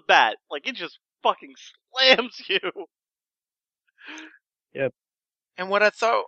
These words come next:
Speaker 3: also was
Speaker 2: I
Speaker 3: interesting is there's a sort of a flashback to it briefly, uh, toward the end, and it's not more than ten seconds long, and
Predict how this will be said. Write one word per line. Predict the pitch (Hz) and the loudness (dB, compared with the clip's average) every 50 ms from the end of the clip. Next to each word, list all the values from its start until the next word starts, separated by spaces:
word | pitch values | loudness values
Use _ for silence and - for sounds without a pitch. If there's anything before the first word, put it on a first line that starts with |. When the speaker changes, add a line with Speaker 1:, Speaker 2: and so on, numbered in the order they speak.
| - | -2
Speaker 3:
also | 180 185 254 - - 175 160 156 | 0 0 0 0 -2 -4 -2 -2
was | 151 180 156 | -2 -4 -4
Speaker 2:
I | 156 | -6
Speaker 3:
interesting | 151 - - 147 - - 160 147 143 | -8 -8 -8 -8 -6 -4 -4 -4 -2
is | 139 135 131 135 - - | -4 -4 -4 -6 -6 -2
there's | 175 160 160 170 165 151 - - | 0 2 2 2 0 -2 -4 -2
a | - 160 156 143 139 135 - _ - - _ _ _ _ _ _ | 0 0 0 0 -2 -6 -14 _ -20 -20 _ _ _ _ _ _
sort | - - - - 180 175 - _ _ _ _ _ _ | -10 -6 -4 -4 -2 -4 -4 _ _ _ _ _ _
of | 175 156 139 | -8 -4 -4
a | 147 | -4
flashback | - - - - - 139 143 151 160 - - 202 202 220 220 - - | -4 -4 -8 -8 -2 0 0 0 0 -2 -2 -2 -2 -2 -2 -4 -6
to | - 208 214 220 | -4 -2 0 0
it | 220 208 - 147 | 0 0 -2 -2
briefly, | 151 165 175 170 - 190 185 180 180 180 175 - _ _ - - | -2 -2 -2 -2 -2 -2 -2 0 0 -2 -4 -8 _ _ -2 0
uh, | 143 143 - | 0 2 0
toward | - - 165 160 160 143 | -2 -4 -4 -4 -2 0
the | 151 143 127 | -2 0 0
end, | 131 143 156 180 196 - - _ _ _ _ _ _ _ _ _ | 0 -2 -2 -4 -6 -10 -14 _ _ _ _ _ _ _ _ _
and | - 175 180 175 165 156 147 147 139 - - _ - | 0 2 2 2 2 0 -2 -6 -10 -16 -20 _ -14
it's | 202 175 - - - | -12 -8 -6 -6 -4
not | 185 175 170 175 160 | -2 -2 -2 -2 -2
more | 151 151 151 147 147 143 | -4 -8 -6 -4 -4 -4
than | 131 143 139 135 139 139 139 127 123 - _ _ _ _ _ _ _ _ _ _ _ _ _ - | -2 -2 -2 -2 -4 -6 -8 -12 -16 -18 _ _ _ _ _ _ _ _ _ _ _ _ _ -4
ten | - 180 165 151 - | -2 -2 -2 -2 -2
seconds | - 180 156 143 156 143 - - | -2 -2 -2 -2 -4 -8 -8 -6
long, | 147 147 165 170 160 139 | -4 -2 -2 -2 -2 -4
and | 123 139 143 139 | -6 -8 -8 -10